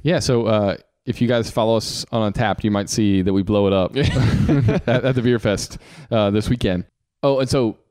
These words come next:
Speaker 1: Matt, I'm also really pumped because we ordered some koozies to distribute there.
Speaker 2: Oh, yeah.
Speaker 1: With our logo on it. I'm really pumped to hand those out and kinda let people know what we're, what we're doing here over at Pour Not Pour.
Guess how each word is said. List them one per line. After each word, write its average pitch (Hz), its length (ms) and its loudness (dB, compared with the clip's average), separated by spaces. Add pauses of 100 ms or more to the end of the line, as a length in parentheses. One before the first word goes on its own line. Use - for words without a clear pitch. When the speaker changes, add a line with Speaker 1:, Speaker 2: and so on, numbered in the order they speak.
(100)
Speaker 1:
Matt, 113 280 -4
I'm 107 160 0
also 135 220 0
really 143 180 2
pumped 160 220 -2
because 117 280 -2
we 110 160 2
ordered 113 360 -2
some 101 100 -2
koozies 143 480 0
to 180 100 -6
distribute 180 400 -2
there. 208 280 -2 (160)
Speaker 2:
Oh, 139 160 0
yeah. 147 240 0 (340)
Speaker 1:
With 123 160 4
our 117 120 4
logo 156 380 2
on 208 180 2
it. - 120 -4 (200)
I'm 123 60 -2
really 139 120 2
pumped 135 220 -2
to 104 240 2
hand 131 180 0
those 127 140 0
out 135 180 -2
and 107 240 0
kinda 113 220 -2
let 110 120 0
people 110 220 -2
know 98 400 0 (140)
what 117 140 0
we're, 110 100 -2 (120)
what 131 140 0
we're 123 60 0
doing 139 240 0
here 104 160 2
over 92 180 0
at 95 80 -6
Pour 98 160 -2
Not 92 160 -6
Pour. 87 240 -4